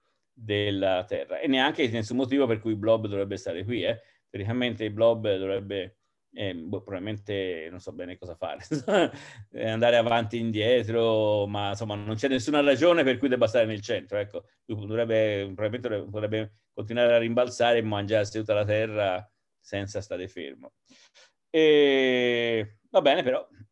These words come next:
<clears throat> Ora, la cosa interessante appunto è che già Newton aveva, eh, ipotizzato, cioè, anzi, è una domanda che gli fa Hooke a Newton,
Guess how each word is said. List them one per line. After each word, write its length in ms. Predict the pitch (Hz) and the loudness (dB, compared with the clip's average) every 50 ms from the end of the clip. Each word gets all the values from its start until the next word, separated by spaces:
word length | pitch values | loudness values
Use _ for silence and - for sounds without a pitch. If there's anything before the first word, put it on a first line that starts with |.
| _ _ | _ _
<clears throat> 960 | - 233 220 196 135 110 101 - _ _ _ _ _ _ _ _ _ - | -2 -2 -2 -2 -4 -6 -10 -14 _ _ _ _ _ _ _ _ _ -4
Ora, 160 | - 240 208 196 | 2 6 6 6
la 100 | 196 170 | 6 6
cosa 180 | 220 240 233 | 4 2 2
interessante 480 | 254 208 220 247 254 262 277 285 226 214 | 2 2 4 2 4 4 4 4 4 4
appunto 260 | - 196 185 - 170 | 0 0 -2 0 0
è 40 | 131 | -2
che 160 | 127 147 135 | -2 -4 -6
già 420 | 131 160 202 208 180 139 117 - _ _ _ _ _ _ _ _ _ | 2 4 6 6 6 2 -2 -12 _ _ _ _ _ _ _ _ _
Newton 1120 | 202 196 214 220 208 196 196 180 185 196 202 214 233 247 254 262 277 285 302 269 - _ _ _ _ _ _ _ _ _ _ | -4 0 2 2 2 2 2 0 0 2 4 4 4 2 2 0 2 2 0 0 -4 _ _ _ _ _ _ _ _ _ _
aveva, 1080 | 170 160 160 160 170 180 180 180 170 156 143 143 139 131 127 127 117 107 - _ _ _ _ _ _ _ _ _ | 0 0 0 0 0 2 2 2 2 0 2 4 4 4 4 4 0 -2 -12 _ _ _ _ _ _ _ _ _
eh, 920 | _ - 127 120 117 110 107 107 104 104 101 98 98 95 92 92 90 80 78 78 | _ 2 4 4 4 4 2 2 0 -2 -4 -4 -6 -8 -8 -10 -10 -12 -10 -10
ipotizzato, 1200 | 135 123 147 143 131 139 127 123 139 151 147 143 139 123 110 104 123 120 113 107 104 - _ _ _ _ | -6 -4 -4 -2 -2 -2 -4 2 4 4 6 6 4 4 2 0 0 0 2 0 -2 -4 _ _ _ _
cioè, 160 | _ 135 123 117 | _ 2 4 6
anzi, 240 | 135 131 107 107 127 | 6 4 4 2 0
è 40 | 135 | 0
una 140 | 156 175 185 | 2 0 0
domanda 840 | 202 220 208 208 214 208 208 202 202 196 202 202 208 202 - - _ _ _ _ _ _ _ _ | 0 2 2 2 2 2 2 0 2 4 4 6 6 4 0 -8 _ _ _ _ _ _ _ _
che 160 | _ 147 151 | _ -2 -2
gli 140 | 147 147 139 | -2 -4 -2
fa 220 | - 175 175 170 | 2 4 6 6
Hooke 640 | 190 220 214 180 - - _ - 139 127 123 - _ | 6 6 4 0 -4 -12 _ -6 -4 -4 -4 -6 _
a 100 | - 139 | -2 0
Newton, 640 | 127 143 147 147 139 131 113 113 123 143 175 208 151 | 0 2 2 2 2 2 0 0 -2 -2 -2 -4 -10